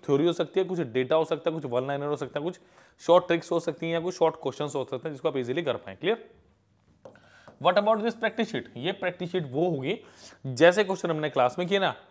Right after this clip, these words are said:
तकरीबन, तकरीबन थोड़े बहुत चेंजेस करके या प्रीवियस ईयर के कुछ डेटा वैसा ही आपको प्रैक्टिस शीट के तौर पे दिया जाएगा। अब बच्चों की सबसे बड़ी दिक्कत क्या है, उनको मैक्सिमम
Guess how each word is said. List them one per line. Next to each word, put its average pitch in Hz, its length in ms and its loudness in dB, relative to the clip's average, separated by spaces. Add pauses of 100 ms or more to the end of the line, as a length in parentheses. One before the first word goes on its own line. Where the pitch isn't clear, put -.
(460)
तकरीबन, 190 320 2
तकरीबन 151 380 -2
थोड़े 156 260 4
बहुत 180 240 2
चेंजेस 135 280 -4
करके 139 280 0
या 175 100 2
प्रीवियस 139 400 0
ईयर 131 100 0
के 135 100 -4
कुछ 151 220 -6
डेटा 120 280 -2
वैसा 127 220 0
ही 247 140 0 (400)
आपको 120 220 2
प्रैक्टिस 139 360 -4
शीट 127 120 -6
के 139 120 -4
तौर 123 180 0
पे 131 100 -2
दिया 117 180 -4
जाएगा। 98 260 -8
अब 170 440 0
बच्चों 131 300 -2
की 196 80 -4
सबसे 151 220 -4
बड़ी 160 120 -6
दिक्कत 156 260 -6
क्या 147 120 -2
है, - 160 -10 (340)
उनको 170 420 0
मैक्सिमम 156 720 -4